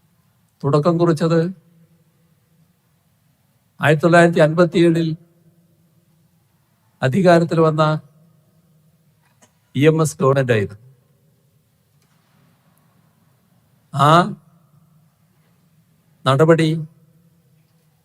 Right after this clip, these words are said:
ജനങ്ങളിലാകെ വലിയ തോതിലുള്ള ആത്മവിശ്വാസം ഉയർത്തി. നല്ല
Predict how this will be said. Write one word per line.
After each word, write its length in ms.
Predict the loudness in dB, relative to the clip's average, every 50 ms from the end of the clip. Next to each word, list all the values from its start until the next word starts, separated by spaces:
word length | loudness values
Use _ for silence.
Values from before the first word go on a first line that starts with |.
| _ _ _ _ _ _ _ _ _ _ _ _ _ _ _ _ -4 0
ജനങ്ങളിലാകെ 760 | 0 2 2 2 4 4 6 6 6 4 4 2 0 -2 -4 -4 -6 -10 -14 -18 _ _ _ _ _ _ _ _ _ _ _ _ _ _ _ _ _ _ _ _ _ _ _ _ _ _ _ _ _ _ _ _ _ _ _ _ _ _ _ _ -2 0
വലിയ 220 | 2 4 4 4 4 4
തോതിലുള്ള 340 | 2 0 -2 -2 -2 0 2 2 2
ആത്മവിശ്വാസം 600 | 0 0 -2 -2 -2 -2 -2 -2 -4 -4 -4 -8 -8
ഉയർത്തി. 380 | -6 -6 -8 -8 -10 _ -16 -16 -16 -16 _ _ _ _ _ _ _ _ _ _ _ _ _ _ _ _ _ _ _ _ _ _ _ _ _ _ _ _ _ _ _ _ _ _ _ _ _ _ _ _ _ _ _ _ _ _ _ _ _ _ _ _ _ _ _ _ _ _ _ _ _ _ -4
നല്ല 200 | -2 -2 2 4